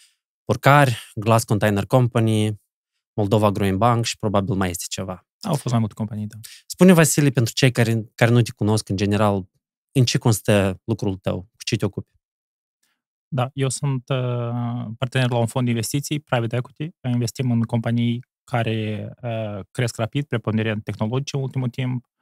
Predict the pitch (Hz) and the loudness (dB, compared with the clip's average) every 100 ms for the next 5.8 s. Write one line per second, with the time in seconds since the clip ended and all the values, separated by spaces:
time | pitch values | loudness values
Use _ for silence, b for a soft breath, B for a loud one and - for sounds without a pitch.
0 | b b b b b _ - 117 113 113 | b b b b b _ -6 -4 -4 -2
1 | 123 143 135 127 131 127 123 117 - 117 | 2 2 2 -2 -2 0 0 -2 -2 -4
2 | - 107 - 110 110 110 113 110 113 110 | -4 -10 -8 -6 -6 -6 -2 0 0 0
3 | - 120 117 110 107 - 110 110 110 110 | -2 -2 -2 0 -2 -2 -4 -2 -4 -4
4 | 107 113 110 110 - 107 - - 113 107 | -4 -4 -6 -6 -6 -6 -6 -10 -8 -6
5 | 107 107 107 110 - 165 160 | -6 -6 -4 -4 -2 -4 -4